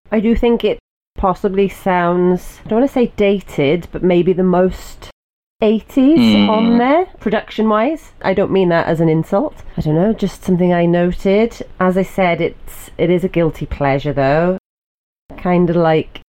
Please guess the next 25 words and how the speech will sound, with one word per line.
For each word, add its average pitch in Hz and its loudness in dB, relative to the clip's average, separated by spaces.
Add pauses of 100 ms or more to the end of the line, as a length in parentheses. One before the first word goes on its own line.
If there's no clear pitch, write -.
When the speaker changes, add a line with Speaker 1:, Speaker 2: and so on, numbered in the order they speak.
(260)
Speaker 1:
candy 185 2
floss, 214 -2
so 185 -2
it 175 2
is 175 0
a 180 0
little 180 2
bit 147 -4
sickly - -6
sweet, - -4
but 165 -2
that's 160 -6
why 151 -2
I 147 0
like 156 -2
it, - -4
you 127 -2
know? 143 2
I, 147 0 (100)
I 165 2
like 165 -2
that 156 -2
it's 135 -4
kind 156 0
of, 143 -2